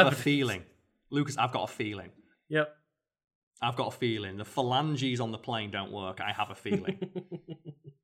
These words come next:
Speaker 2: And then, um, in response to that, so he says, "Why you should take it, do you not want freedom of speech?" That right there, folks, is something known, it's a philosophical term known as reductio ad absurdum. And I just responded again with a screenshot of this, um, uh,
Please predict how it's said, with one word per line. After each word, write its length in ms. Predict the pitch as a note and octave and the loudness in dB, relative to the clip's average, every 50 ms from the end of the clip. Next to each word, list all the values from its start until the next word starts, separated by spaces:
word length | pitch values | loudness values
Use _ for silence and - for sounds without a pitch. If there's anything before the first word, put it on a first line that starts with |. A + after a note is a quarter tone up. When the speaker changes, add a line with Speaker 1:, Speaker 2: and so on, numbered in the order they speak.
| _ _ | _ _
Speaker 2:
And 160 | - G#2 G#2+ | -6 -4 -2
then, 240 | G#2+ G#2+ A2 A2 A2+ - - - | -2 -2 -2 -2 -4 -8 -6 -4
um, 180 | A#2+ B2 A#2+ A#2+ | -2 0 0 2
in 120 | C#3 C#3 | 2 2
response 460 | D3 D3+ D3 D3+ - D3 C#3 B2+ A#2+ - | 4 4 2 4 4 2 2 2 0 -4
to 80 | C#3 | -2
that, 260 | A#2+ A2 G2 F#2 - | 0 0 0 -2 -2
so 140 | - - G2+ F#2+ | -6 -8 -6 -6
he 160 | F#2+ G2 G#2+ | -6 -8 -8
says, 240 | - G#2 G2 G2 - | -8 -8 -8 -6 -4
"Why 160 | G#2+ G2+ G2+ | -4 -2 -2
you 80 | G#2 | -4
should 160 | G#2 - - - | -6 -6 -6 -4
take 140 | B2+ C3 | -2 -2
it, 180 | C#3 D3+ B2 A#2+ | -2 -2 -4 -4
do 100 | - B2 | -4 -4
you 60 | A#2 | -2
not 160 | A2+ A2+ A2 | -2 -2 -2
want 160 | - A2 A2 - | -2 -4 -4 -4
freedom 260 | - A#2 G#2+ G2 G2+ | -6 -6 -6 -6 -6
of 80 | G2 | -8
speech?" 280 | F#2+ - - F#2+ E2 - | -10 -8 -10 -10 -10 -10
That 340 | G#2+ G2 C3 C#3 D#3+ E3 D#3 | -2 2 2 2 4 2 0
right 240 | D#3 D3+ D#3 C3+ B2 | 0 0 0 0 0
there, 220 | C3 C3 A#2+ A2 | 0 0 0 0
folks, 420 | - - - F#2 F#2 F#2+ - - | -2 -4 -8 -6 -6 -6 -8 -10
is 140 | - G#2 - | -10 -10 -8
something 320 | - A#2 G#2+ - G#2+ G#2+ G#2+ | -8 -8 -8 -8 -8 -8 -6
known, 260 | G#2 G2 G2 G2+ G2 - | -4 -4 -6 -6 -8 -10
it's 180 | E2 - - | -10 -10 -6
a 260 | A#2 G#2 G#2 G#2 G2+ - - - _ _ _ | -6 -4 -4 -6 -6 -10 -14 -20 _ _ _
philosophical 640 | _ - C#3 B2+ B2+ B2 - C3+ B2+ - - C#3 B2+ | _ -2 0 0 2 4 2 2 2 2 0 -2 -2
term 320 | B2+ - - B2 A#2 A2+ A2 | -2 -2 -2 -2 -2 -2 -2
known 180 | G#2+ G2+ G2+ | -2 -2 -2
as 160 | F#2+ F#2+ G#2 - G#2+ | -2 -4 -6 -6 -8
reductio 720 | G#2 G#2+ G#2 D3 E3 - F3 - E3 D#3 C#3+ C#3+ D3 C#3+ C3 - | -8 -4 -2 -2 -2 -2 -2 -2 -2 0 0 0 -2 -4 -4 -4
ad 220 | - A2+ A2 A2+ - - | -4 -2 -2 -2 -4 -8
absurdum. 600 | G#2+ G#2+ - - - A#2+ G#2+ F#2+ F#2 - C#2+ - - _ _ _ _ _ _ _ _ _ _ _ | -12 -10 -8 -8 -6 -6 -6 -6 -6 -8 -12 -18 -20 _ _ _ _ _ _ _ _ _ _ _
And 80 | - G#2+ | -4 -2
I 80 | G#2+ A#2 | -2 0
just 120 | A#2+ - | 0 0
responded 420 | B2+ A#2+ - - A#2 A2+ A2+ A2+ G#2 | 0 0 0 0 -2 -2 0 -2 -2
again 280 | G#2+ A2 C3 A#2+ A#2 | 0 0 2 2 2
with 100 | A#2+ A2 | 0 -2
a 20 | A2+ | -2
screenshot 800 | A2+ - - - A#2 G#2+ A2+ A#2+ A#2+ - - A#2+ A2 A2+ - - | -4 -4 -4 -4 -4 -4 -4 -4 -4 -4 -2 -2 -2 -2 -2 -4
of 240 | A#2 A2 G#2 G2+ G2+ | -8 -8 -8 -6 -4
this, 340 | G#2+ G2+ G2 - - - - | -4 -4 -4 -4 -6 -6 -4
um, 280 | G#2+ G2+ G2 G2+ G2+ | -4 -6 -6 -6 -6
uh, 220 | G2 F#2+ F#2+ F#2+ | -6 -6 -6 -6